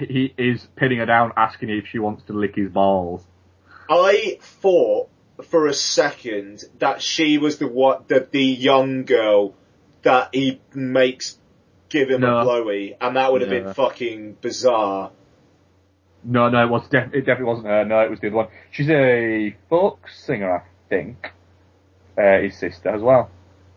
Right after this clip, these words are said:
Speaker 2: Okay.
Speaker 1: Um, but
Speaker 2: Uh,
Speaker 1: yeah, I,
Speaker 2: sorry,
Speaker 1: I,
Speaker 2: go.
Speaker 1: I think also as well, uh, another, another sort of great cracking, uh, Bruce Robinson psyche moment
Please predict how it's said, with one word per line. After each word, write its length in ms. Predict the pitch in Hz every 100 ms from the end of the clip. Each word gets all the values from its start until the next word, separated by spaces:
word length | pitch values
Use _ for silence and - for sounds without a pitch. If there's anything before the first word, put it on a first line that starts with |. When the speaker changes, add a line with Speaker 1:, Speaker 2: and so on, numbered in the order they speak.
| _ _ _ -
Speaker 2:
Okay. 520 | 165 180 - - 80 - _ _ _ _ _ _
Speaker 1:
Um, 440 | 117 120 123 123 - _ - _ _ _ _ _ _ _ 139
but 140 | 151
Speaker 2:
Uh, 40 |
Speaker 1:
yeah, 120 | 160 143
I, 120 | 147 165 _ _ _ _
Speaker 2:
sorry, 200 | - -
Speaker 1:
I, 20 | -
Speaker 2:
go. 120 | 147 151
Speaker 1:
I 40 |
think 160 | 160 175
also 280 | 165 160 139
as 80 | 139
well, 220 | 120 139
uh, 140 | 127 117
another, 440 | 120 127 131 120 120 _ _ _ _ _ _ _ _ - 131
another 300 | 143 139 135
sort 260 | 135 120
of 60 | 101
great 420 | 123 117 - -
cracking, 800 | - - 135 113 - 123 104 101
uh, 240 | 107 104 90
Bruce 240 | 110 101
Robinson 380 | 104 110 - 104
psyche 460 | - 113 104 101
moment 420 | 104 107 110 107